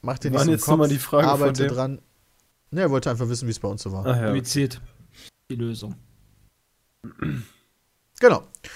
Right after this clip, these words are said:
Speaker 1: Nächste E-Mail, äh, von Nick.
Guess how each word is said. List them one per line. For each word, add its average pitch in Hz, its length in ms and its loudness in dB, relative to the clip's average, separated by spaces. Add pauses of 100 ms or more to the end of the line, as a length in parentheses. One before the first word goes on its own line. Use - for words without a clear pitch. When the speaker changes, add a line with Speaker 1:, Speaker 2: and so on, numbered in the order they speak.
(300)
Speaker 1:
Nächste 220 340 0
E-Mail, 127 360 -2 (320)
äh, 156 220 -2
von 160 1000 -2
Nick. - 180 -6